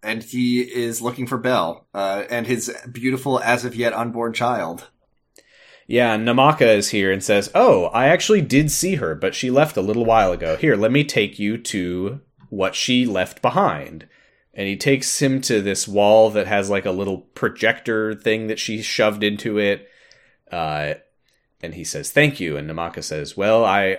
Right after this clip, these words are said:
Speaker 2: I didn't understand it at the time, but she saved my life, so thank her if you see her. Goodbye."
Speaker 1: Is Namaka
Speaker 2: And
Speaker 1: just on Paisano by himself now?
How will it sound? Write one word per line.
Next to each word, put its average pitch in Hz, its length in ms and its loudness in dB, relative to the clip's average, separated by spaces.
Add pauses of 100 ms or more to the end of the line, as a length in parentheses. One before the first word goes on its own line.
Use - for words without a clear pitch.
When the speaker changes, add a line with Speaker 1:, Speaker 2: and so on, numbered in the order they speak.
Speaker 2:
I 87 160 -4
didn't 127 280 0
understand 123 480 0
it 131 40 2
at 127 80 -6
the - 60 -8
time, 101 380 -2
but 80 160 -4
she 95 220 -6
saved 110 420 0
my 117 160 2
life, 95 340 0
so 78 340 -4
thank 139 340 0
her 87 140 -6
if 80 140 -10
you 90 80 -10
see 123 240 -2
her. 73 180 -8
Goodbye." 113 640 0 (200)
Speaker 1:
Is 151 240 -2
Namaka 160 400 2
Speaker 2:
And - 100 -4
Speaker 1:
just - 200 -10
on 127 300 2
Paisano 113 540 -2
by 101 180 0
himself 101 480 -6
now? 107 420 -8